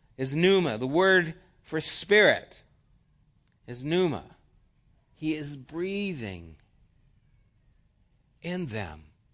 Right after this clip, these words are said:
the Spirit of God to bring life back into us. And once again,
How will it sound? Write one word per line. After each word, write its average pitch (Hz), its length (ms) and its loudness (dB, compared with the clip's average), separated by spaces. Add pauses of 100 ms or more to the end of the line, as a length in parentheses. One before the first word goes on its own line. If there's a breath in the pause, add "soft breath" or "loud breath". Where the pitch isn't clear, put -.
(540)
the 143 60 -18
Spirit 196 460 -10
of 120 180 -8
God 113 420 -6
to 117 100 -14
bring 156 300 -8
life 139 640 -2 (340 soft breath)
back 160 380 0
into 160 420 -6
us. 98 220 -8
And 180 100 -8
once 196 220 -6
again, 180 340 4